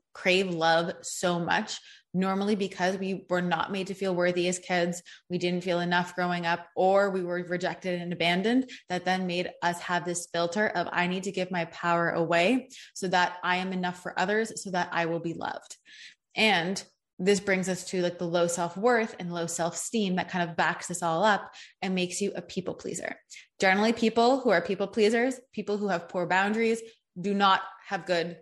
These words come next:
self-power or do not have good personal power, right? Because you are people pleasing, and instead of having your own power in hopes that they are going to like you and love you, or out of fear that they will not like you or love you unless you do X. So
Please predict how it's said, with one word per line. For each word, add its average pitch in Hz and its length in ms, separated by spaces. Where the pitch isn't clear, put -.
self-power 175 640
or 170 40
do 170 100
not 175 160
have 180 200
good 170 180
personal - 400
power, - 400
right? 180 160
Because 190 340
you 202 200
are 185 40
people 302 320
pleasing, 180 480
and 180 180
instead 180 300
of 175 60
having 180 460
your 170 140
own 170 200
power 180 500
in 180 80
hopes 190 520
that 185 160
they 175 100
are 170 100
going 170 200
to 170 120
like 165 320
you 175 120
and 170 200
love 165 200
you, 170 280
or 185 80
out 175 160
of 175 80
fear 185 320
that 170 140
they 175 80
will 170 160
not 175 280
like 170 260
you 175 100
or 165 100
love 165 180
you 165 220
unless 165 340
you 170 60
do 156 180
X. - 320
So - 460